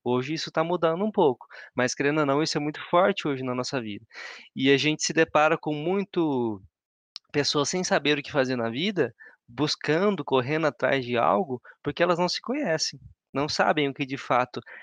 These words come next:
é, representa e o que de fato, deixa eu achar uma palavra, o que de fato representa e mostra o que ela é,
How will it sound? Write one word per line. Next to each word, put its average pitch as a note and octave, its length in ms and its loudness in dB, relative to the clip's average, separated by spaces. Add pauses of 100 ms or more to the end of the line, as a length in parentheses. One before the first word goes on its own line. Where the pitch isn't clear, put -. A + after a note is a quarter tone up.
(120)
é, A#2 1000 0
representa D3+ 1000 -2
e C#3+ 40 0
o C3+ 40 -6
que C#3 140 -8
de C3+ 100 -6
fato, C3+ 920 -2 (960)
deixa - 140 -8
eu C3 40 0
achar B2+ 260 -2
uma B2+ 120 2
palavra, C3 560 0 (1000)
o - 100 -4
que C3+ 40 0
de C3+ 140 -2
fato C#3 1400 0
representa D3+ 560 0
e - 20 2
mostra E3 640 2
o C#3 100 -4
que - 160 -6
ela E3 240 0
é, G#2+ 200 -4